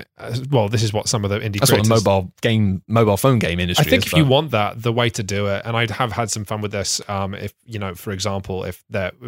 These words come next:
Speaker 1: might be a, a, a, a drug which, uh, which I wouldn't take, but if there happens to be drugs in my house that, uh, someone could hypothetically take, a fun thing to do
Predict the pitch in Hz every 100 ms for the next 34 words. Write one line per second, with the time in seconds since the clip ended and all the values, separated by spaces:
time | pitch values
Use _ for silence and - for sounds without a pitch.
0 | 117 104 98 98 95 - 104 104 - _
1 | - 98 90 _ - 110 113 - 120 120
2 | 113 98 - 107 - 101 113 - _ -
3 | 127 131 165 151 120 110 104 90 - 117
4 | 113 - 117 - 127 127 - 110 104 107
5 | 98 95 98 92 92 90 - - 85 -
6 | 107 107 - 110 - 107 104 95 98 92
7 | - - 110 104 98 - 120 113 104 101